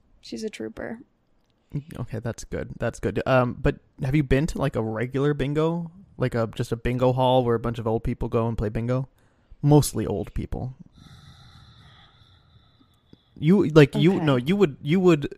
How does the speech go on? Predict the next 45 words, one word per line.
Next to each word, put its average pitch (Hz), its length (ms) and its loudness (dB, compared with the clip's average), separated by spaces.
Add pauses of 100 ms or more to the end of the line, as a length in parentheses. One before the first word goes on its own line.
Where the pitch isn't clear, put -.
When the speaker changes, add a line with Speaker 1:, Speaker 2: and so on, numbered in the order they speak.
Speaker 2:
get, 139 280 2 (460)
so - 140 2
if 139 140 2
you 208 140 0
pulled 131 300 0
that 160 200 0
shit - 320 -4 (280)
at 131 100 2
a 123 60 4
regular 131 360 4
bingo 131 300 2
hall, 143 180 4
you 120 140 2
will 120 100 2
get 104 200 -4
kicked - 240 -6
out. 123 280 -2 (500)
Um, 110 420 -4
you 120 180 0
will 120 120 2
get 110 260 0 (480)
in 127 140 -2
big 123 160 0
trouble. - 140 -6
So 156 300 2
I 139 80 0
think 196 240 0
it's, - 140 -2
might 151 240 2
be 170 60 2
the 131 100 2
place 120 260 0
for - 120 -10
you. 131 200 -4
Speaker 1:
I 135 80 -14 (1300)
Speaker 2:
Because 151 180 6
Speaker 1:
need 262 60 4
Speaker 2:
they 143 80 8
Speaker 1:
to 180 40 8
Speaker 2:
don't 214 100 4
Speaker 1:
tell 208 100 2
you 127 80 4
Speaker 2:
take 101 80 -4
shit. - 260 -2
Speaker 1:
something. 120 280 -8